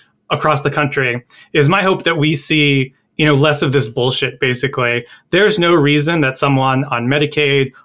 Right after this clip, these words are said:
or someone who has health insurance through the state because they're a public employee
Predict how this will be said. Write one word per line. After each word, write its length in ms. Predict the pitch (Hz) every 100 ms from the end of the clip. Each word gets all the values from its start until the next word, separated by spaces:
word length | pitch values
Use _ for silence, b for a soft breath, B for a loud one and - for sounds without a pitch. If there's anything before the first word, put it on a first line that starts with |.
| -
or 100 | 135
someone 380 | - 147 143
who 160 | 135 131
has 200 | 127 123
health 220 | 151 151
insurance 640 | 151 139 151 135 131 123 - b b
through 540 | - 156 147 143 147
the 100 | 135
state 500 | 135 - 214 190 190 -
because 340 | 139 143 127
they're 140 | 131
a 60 | 123
public 300 | 143 127 -
employee 680 | 123 - 196 175 165 156